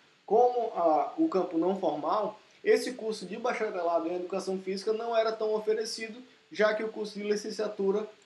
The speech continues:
trabalhava a educação física como um todo. E aí,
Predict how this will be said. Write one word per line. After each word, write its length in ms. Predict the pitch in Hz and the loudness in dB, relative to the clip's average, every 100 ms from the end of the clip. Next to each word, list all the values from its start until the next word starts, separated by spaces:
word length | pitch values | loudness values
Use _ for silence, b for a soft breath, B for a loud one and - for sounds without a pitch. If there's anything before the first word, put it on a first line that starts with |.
| _ | _
trabalhava 540 | 196 190 190 185 170 | 2 4 4 4 4
a 20 | 185 | 0
educação 420 | 170 185 175 180 | -2 -4 -2 -4
física 380 | - 175 - 180 | -2 -4 -2 -6
como 500 | - 180 190 196 196 | 0 2 2 0 -2
um 140 | 190 220 | -6 -6
todo. 320 | - 113 95 - _ _ - B B - | -4 -6 -6 -12 _ _ -20 B B -2
E 100 | 240 | 2
aí, 460 | 247 240 254 254 | 2 0 -4 -6